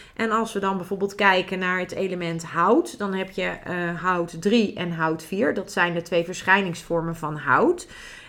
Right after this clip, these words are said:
En hout drie, eh, die staat dan bijvoorbeeld voor het, het thema familie, voor je gezin, voor je roots, dus waar je vandaan komt, maar ook bijvoorbeeld voor groei en ontwikkeling. En op het moment dat, eh,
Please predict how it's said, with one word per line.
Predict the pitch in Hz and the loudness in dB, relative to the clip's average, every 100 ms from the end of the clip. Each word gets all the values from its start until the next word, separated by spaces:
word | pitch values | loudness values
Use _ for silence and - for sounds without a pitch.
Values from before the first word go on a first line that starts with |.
| - | -4
En | 208 208 | 0 2
hout | 196 185 190 180 | 2 4 4 4
drie, | 190 220 277 285 - | 4 6 6 2 -2
eh, | - | -2
die | 175 202 | 0 -2
staat | - 165 180 180 | 2 6 6 4
dan | 180 180 | 0 -2
bijvoorbeeld | 175 175 170 180 - | -4 -4 -2 -4 0
voor | 180 180 | 2 2
het, | 175 175 - | 2 -4 -4
het | 202 202 | -4 0
thema | 185 190 190 | 2 2 2
familie, | 190 185 185 208 208 208 208 208 - - | 0 0 2 4 6 4 2 -2 -16 -12
voor | - 170 | -2 -2
je | 165 | 0
gezin, | 180 - 220 208 202 202 | -2 4 6 6 2 -2
voor | - 175 170 | 0 2 4
je | 170 170 | 4 0
roots, | 170 226 226 | 2 2 2
dus | - 165 | -4 -4
waar | 170 170 | 0 0
je | 165 | 0
vandaan | 170 196 214 214 | 0 4 4 4
komt, | 214 202 | -2 -2
maar | 196 - | -2 2
ook | 226 220 | 2 0
bijvoorbeeld | - 196 185 180 - | -6 -6 -4 -6 -4
voor | 170 | -4
groei | - 208 220 190 | -2 2 2 2
en | 156 170 | -2 -4
ontwikkeling. | 170 180 247 262 185 156 156 156 - - - - | -4 2 4 4 2 0 0 -6 -12 -20 -16 -2
En | 208 214 214 | 2 2 0
op | - 214 | 0 0
het | 214 214 - | -2 -4 -4
moment | 190 190 196 247 220 190 | 0 2 2 2 2 2
dat, | 208 190 190 - | 2 2 0 -4
eh, | 180 | -2